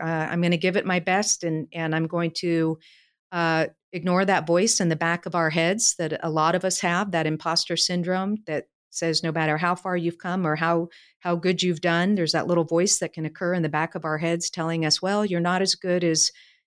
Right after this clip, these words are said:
as they think you are.' So I'm going to ignore this. I'm gonna push through because it's incredibly important that, uh, more women engineers see women in leadership roles and can see themselves as engineers." Um, and then, as you said, now we're,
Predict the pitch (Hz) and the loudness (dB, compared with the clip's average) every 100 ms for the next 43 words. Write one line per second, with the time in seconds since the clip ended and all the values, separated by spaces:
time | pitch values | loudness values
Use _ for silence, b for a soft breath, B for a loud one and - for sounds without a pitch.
0 | _ 165 160 165 170 185 175 160 151 143 | _ -8 0 0 2 -2 -2 -2 0 0
1 | 165 165 170 160 151 160 180 202 220 220 | -2 -2 0 0 0 2 0 2 2 2
2 | 170 151 151 - 196 - 196 190 190 180 | 0 0 -4 -4 -2 -2 -2 0 0 -4
3 | 160 175 165 165 - 175 - 202 190 170 | -6 -4 -2 -2 -4 -6 -6 -4 0 0
4 | 160 160 165 147 143 - _ _ _ _ | 0 -2 -6 -8 -8 -10 _ _ _ _
5 | _ 165 156 - _ - 151 151 170 180 | _ -2 -2 -2 _ -10 -6 0 2 4
6 | 175 180 170 160 160 - 160 151 147 147 | 4 4 4 4 2 2 0 2 0 0
7 | - - - - 185 170 156 143 139 _ | 0 0 0 2 4 4 2 -2 -8 _
8 | _ _ 180 175 165 156 156 147 151 - | _ _ 0 4 4 4 2 2 2 0
9 | 151 - 143 139 131 - 151 156 151 - | -2 -2 -2 -2 -2 -2 -4 -4 0 0
10 | 156 147 - 139 - 147 147 143 147 139 | 2 -2 -4 -6 -4 -4 -4 -4 -4 -6
11 | 131 - - _ _ _ _ 165 151 147 | -6 -8 -12 _ _ _ _ -2 0 0
12 | 151 - 190 196 196 185 214 285 277 208 | -2 -2 2 4 4 2 2 2 2 4
13 | 180 190 190 185 | 2 2 0 -2